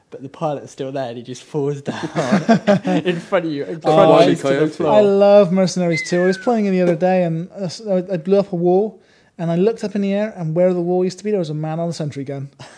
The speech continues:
Speaker 2: And I was looking, I was like, "He shouldn't be there." And, and as if the game were answering me, he just suddenly fell. You
Speaker 1: I,
Speaker 2: went, "Ah."
Speaker 1: I, I, um, I think I, it was a Chinese outpost I captured the other night. There was a helicopter, after I captured it, the he-,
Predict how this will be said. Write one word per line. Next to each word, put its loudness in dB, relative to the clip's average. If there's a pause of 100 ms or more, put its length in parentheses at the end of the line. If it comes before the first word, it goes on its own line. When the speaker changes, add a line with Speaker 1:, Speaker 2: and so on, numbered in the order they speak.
(180)
Speaker 2:
And -6
I 0
was -2
looking, -2
I -8
was -8
like, -6 (460)
"He -8
shouldn't -8
be -8
there." -10 (280)
And, -18 (120)
and -4
as 0
if -2
the -4
game 0
were 2
answering -4
me, -4
he -8
just -6
suddenly -4
fell. -8 (360)
You 2
Speaker 1:
I, 6
Speaker 2:
went, -2
"Ah." -4
Speaker 1:
I, 6
I, 4
um, -4
I -6
think -14
I, -6
it -4
was -6
a -6
Chinese -8
outpost -8
I -10
captured -16
the -12
other -12
night. -16
There -6
was -6
a -8
helicopter, -6
after -6
I -8
captured -14
it, -20
the -12
he-, -8